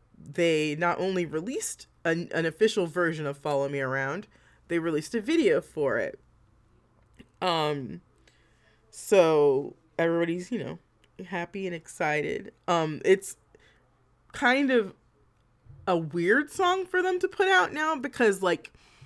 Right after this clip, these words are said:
where they are in their sound is so different than what Follow Me Around sounds like. 'Cause it, you know, it was written while they were still doing, like, straight up capital R rock music.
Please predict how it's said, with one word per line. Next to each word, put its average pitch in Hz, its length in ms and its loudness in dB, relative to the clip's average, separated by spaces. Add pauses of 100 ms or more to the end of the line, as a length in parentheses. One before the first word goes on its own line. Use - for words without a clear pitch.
(600)
where 202 280 8
they 220 200 10
are 196 380 6
in 180 280 -2
their 165 160 0
sound 185 600 2
is 170 180 -2
so 175 240 -2 (120)
different 165 520 -2
than 160 180 -2
what 156 220 -4
Follow 165 240 2
Me 160 160 -2
Around 135 440 -4
sounds 190 300 -4
like. 220 240 0
'Cause 208 200 4
it, - 160 2
you 247 80 2
know, 190 80 2
it 160 40 -2
was 135 160 -4
written 147 380 -2
while 147 160 0
they 147 120 2
were 143 140 -2
still 147 260 -2
doing, 139 460 -2
like, 135 320 -8 (540)
straight 175 400 2
up 147 180 2
capital 160 400 2
R 143 260 2
rock 139 380 2
music. 208 580 -2